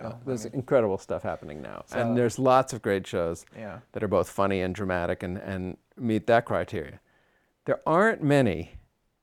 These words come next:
Speaker 2: This is something I thought was really unique about Northern Exposure. It was this benign universe, and it was a place you wanted to be. And you could watch it at ten in the morning or at one, one A M,
Speaker 1: Mm-hmm.
Speaker 2: and it didn't shake you up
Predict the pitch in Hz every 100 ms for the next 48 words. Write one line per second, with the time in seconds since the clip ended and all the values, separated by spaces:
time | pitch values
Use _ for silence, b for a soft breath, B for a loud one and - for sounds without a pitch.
0 | _ - 151 175 - - - 147 131 120
1 | 123 92 101 - 123 107 104 92 - 82
2 | 78 - 95 87 - 87 85 - - 123
3 | 117 104 113 - 101 110 123 135 113 104
4 | 101 101 - 87 92 98 - 110 107 113
5 | 101 98 90 98 92 90 80 - _ _
6 | _ _ _ - 117 107 101 104 98 113
7 | 117 131 - - 110 - 123 135 127 117
8 | 113 113 113 101 101 98 110 127 - _
9 | 123 117 110 98 95 95 - 139 131 110
10 | 104 - _ 120 101 127 123 - 120 107
11 | 104 98 92